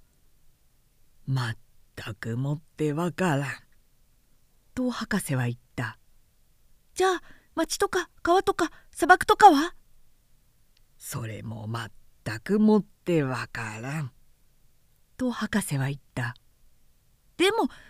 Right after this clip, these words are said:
地理の博士なんでしょ？」「さよう。」と博士は言った。だが探検家ではない。それにわしの星には探検家がおらん。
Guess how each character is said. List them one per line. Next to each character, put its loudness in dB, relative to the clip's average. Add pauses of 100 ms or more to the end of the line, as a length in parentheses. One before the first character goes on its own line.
(160)
地 -2
理 4
の 4
博 -2
士 0
な 6
ん 0
で 0
し -2
ょ？」 2 (1080)
「さ -4
よ -2 (1160)
う。」 -20
と 0
博 -4
士 -8
は -4
言 -8
っ -16 (180)
た。 -12 (1400)
だ -8
が -14 (680)
探 0
検 2
家 -4
で -2
は -12 (120)
な -8
い。 -16 (800)
そ -10
れ -8
に -10
わ -8
し -8
の -2
星 -4
に 0
は -10
探 -2
検 -4
家 -6
が -4
お 2
ら 4
ん。 -8